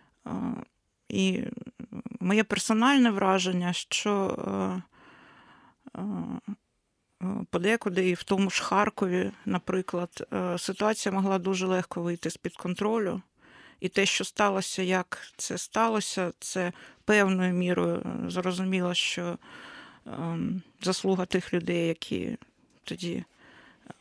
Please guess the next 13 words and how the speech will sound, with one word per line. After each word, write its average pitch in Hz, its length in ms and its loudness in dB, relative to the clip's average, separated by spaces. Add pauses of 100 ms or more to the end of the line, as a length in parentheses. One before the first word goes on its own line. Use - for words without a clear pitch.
(140)
е, 165 40 -4 (580)
протистояли 175 720 0
проросійським 240 760 -2
силам, 220 520 0
але 190 300 4
з 208 120 4
іншого 214 420 4
боку, 185 560 0 (220)
е, - 20 -8 (1200)
м, 180 320 0
відслідкувати 196 1040 2 (180)
зараз, 190 720 0 (960)
е, - 40 -8